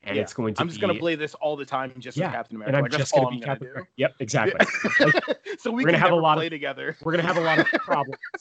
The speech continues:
Speaker 1: like, linking up for, for, uh,
Speaker 2: Either,
Speaker 1: for
Speaker 2: either
Speaker 1: Jordan
Speaker 2: that, that
Speaker 1: Park.
Speaker 2: said,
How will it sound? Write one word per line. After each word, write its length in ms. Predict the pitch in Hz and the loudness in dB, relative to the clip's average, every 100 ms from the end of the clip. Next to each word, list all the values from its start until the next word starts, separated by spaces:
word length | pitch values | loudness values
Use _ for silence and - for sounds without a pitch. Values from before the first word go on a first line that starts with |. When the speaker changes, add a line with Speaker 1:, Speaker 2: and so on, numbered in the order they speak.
| - | -12
Speaker 1:
like, 200 | 135 110 - | -8 -8 -8
linking 360 | 123 135 131 127 | -10 -8 -8 -8
up 120 | 110 - | -10 -10
for, 140 | 113 104 95 - - - _ - | -12 -12 -16 -20 -20 -20 _ -12
for, 300 | 135 120 113 | -8 -6 -6
uh, 120 | - - | -4 2
Speaker 2:
Either, 240 | 175 196 | 2 2
Speaker 1:
for 60 | 170 | -2
Speaker 2:
either 80 | 131 | -2
Speaker 1:
Jordan 180 | 165 190 | -4 0
Speaker 2:
that, 140 | 220 - | 0 2
that 80 | 185 | 2
Speaker 1:
Park. 80 | |
Speaker 2:
said, 260 | 254 233 151 | 0 -4 -6